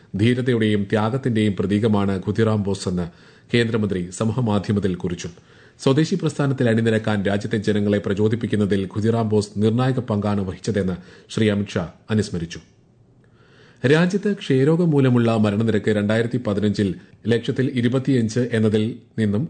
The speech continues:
രണ്ടായിരത്തി ഇരുപത്തിനാലിൽ ലക്ഷത്തിൽ ഇരുപത്തിയൊന്നായി കുറഞ്ഞിട്ടുണ്ടെന്ന് കേന്ദ്രമന്ത്രി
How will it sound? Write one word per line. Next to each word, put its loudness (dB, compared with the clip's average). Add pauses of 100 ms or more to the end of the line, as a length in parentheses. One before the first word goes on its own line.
(120)
രണ്ടായിരത്തി -2
ഇരുപത്തിനാലിൽ 0
ലക്ഷത്തിൽ -2
ഇരുപത്തിയൊന്നായി 0
കുറഞ്ഞിട്ടുണ്ടെന്ന് -2 (340)
കേന്ദ്രമന്ത്രി -2